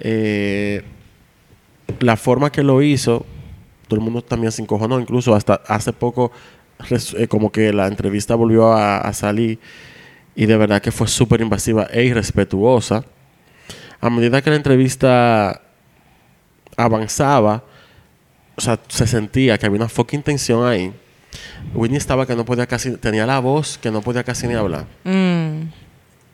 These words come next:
Speaker 1: Eh, a nadie obviamente le sorprende que también hubo una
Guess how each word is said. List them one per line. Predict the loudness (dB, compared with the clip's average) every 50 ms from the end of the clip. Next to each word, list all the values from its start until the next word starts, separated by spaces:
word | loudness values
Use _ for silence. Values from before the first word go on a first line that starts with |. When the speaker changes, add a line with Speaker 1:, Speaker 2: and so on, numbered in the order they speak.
| _ _ _ _ _ _ _ _ _ _ _ -20 _ _ -20 -20 _ _ -20 -20 -20 -20 -20 -20 -20 -20 -20 -8 -2
Speaker 1:
Eh, | 0 2 2 4 4 4 4 4 4 4 4 2 2 0 -2 -4 -10 _ _ _ _ _ _ _ _ _ _ _ _ _ _ _ _ _ _ _ _ -20 _ _ _ _ _ _ _ _ _ _ _ _ _ _ _ _ _ _ _ _ _ _ -4 -2
a | 0 2
nadie | 2 2 2 2
obviamente | 4 4 4 2 2 0 0 0 0
le | 0
sorprende | 0 -2 -2 -2 -2 -2 0 -2 -4 -4
que | -2 -2 -2 -2 -2 -4 -10 _ _ _ _ _ _ _ _ _ _ -20 -20 -20 -20 -20 -4
también | -2 0 0 2 2 0 0 0
hubo | 0 0 2 4 4 4 4
una | 2 2 0 0 0 -2 -4